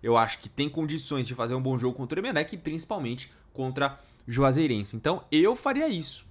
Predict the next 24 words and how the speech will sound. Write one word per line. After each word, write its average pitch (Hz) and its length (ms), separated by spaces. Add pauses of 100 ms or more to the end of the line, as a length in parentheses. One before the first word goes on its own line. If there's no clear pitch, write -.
Eu 123 120
faria 143 380
isso, 160 260
daria 143 260
esse 139 160
descansão 135 560
pros 135 160
jogadores, 139 560
uma 127 160
bela 135 260
de 143 60
uma 143 120
poupada, 143 600 (200)
e 156 80
nesse 208 280
momento 202 400
concentraria 175 840 (560)
as 113 320
minhas 139 500 (120)
forças 170 760
e 120 220
as 113 160
minhas, 117 680
é, 95 280